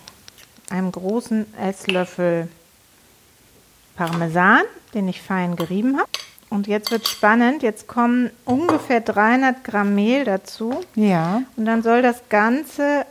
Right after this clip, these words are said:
Speaker 1: ein Teig werden, den wir dann auswellen und dann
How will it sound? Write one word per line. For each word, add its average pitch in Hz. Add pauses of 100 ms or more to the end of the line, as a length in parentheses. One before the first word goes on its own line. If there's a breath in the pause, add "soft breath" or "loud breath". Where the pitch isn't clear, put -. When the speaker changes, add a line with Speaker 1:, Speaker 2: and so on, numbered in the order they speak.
(240)
Speaker 1:
ein 214
Teig 214
werden, 277
den 208
wir 190
dann 180
auswellen 220 (120)
und 220
dann 208